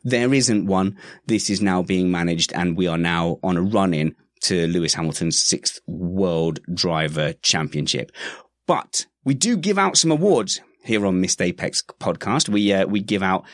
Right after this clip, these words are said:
uh, a bad thing, uh, another bad thing, and one for our chat room. But first, we do our thing of the weekend. Let's, uh, turn over to Matt Two Rumpets at Matt P T fifty-five.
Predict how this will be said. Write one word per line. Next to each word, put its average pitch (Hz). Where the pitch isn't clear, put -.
uh, 87
a 87
bad 101
thing, 110
uh, 82
another 104
bad 98
thing, 92
and 92
one 95
for 92
our 85
chat -
room. 98
But 92
first, 135
we 110
do 101
our 90
thing 117
of 98
the 104
weekend. 120
Let's, -
uh, 107
turn 107
over 95
to -
Matt 92
Two 247
Rumpets 233
at 185
Matt 135
P 185
T 160
fifty-five. 95